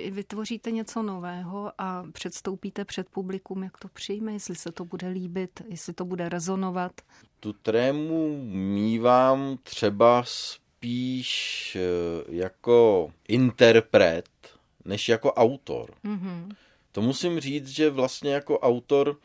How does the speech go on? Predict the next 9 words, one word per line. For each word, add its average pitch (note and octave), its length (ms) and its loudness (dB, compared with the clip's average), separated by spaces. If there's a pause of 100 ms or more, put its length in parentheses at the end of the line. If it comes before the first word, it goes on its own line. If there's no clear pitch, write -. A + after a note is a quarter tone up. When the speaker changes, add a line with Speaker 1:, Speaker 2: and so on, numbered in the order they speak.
(300)
Speaker 2:
jako - 260 4
autor D#3 420 4
trému C3 640 2
v - 180 -20
podstatě A2+ 720 -2 (300)
ani G2 180 -6
moc G#2+ 280 -6
nemám, D#2 600 -8 (200)
protože A#2 840 2